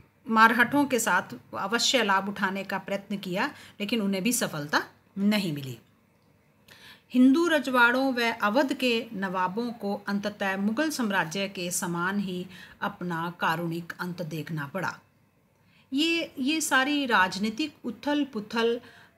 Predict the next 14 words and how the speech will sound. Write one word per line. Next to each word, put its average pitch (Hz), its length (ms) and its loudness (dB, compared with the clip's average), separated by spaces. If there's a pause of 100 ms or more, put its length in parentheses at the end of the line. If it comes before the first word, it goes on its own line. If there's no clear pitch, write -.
(120)
तत्कालीन, 220 800 2
अ, 160 1080 -8
समय 214 320 2
में 214 160 0
हुई, 226 440 0 (1400)
जो 208 460 0 (180)
कहीं 240 260 0
ना 240 140 2
कहीं 190 440 -6 (440)
रीतिकालीन 196 840 -4
काव्य 175 420 -2
के 185 200 -8
बीजारोपण 160 680 -6
का 294 260 0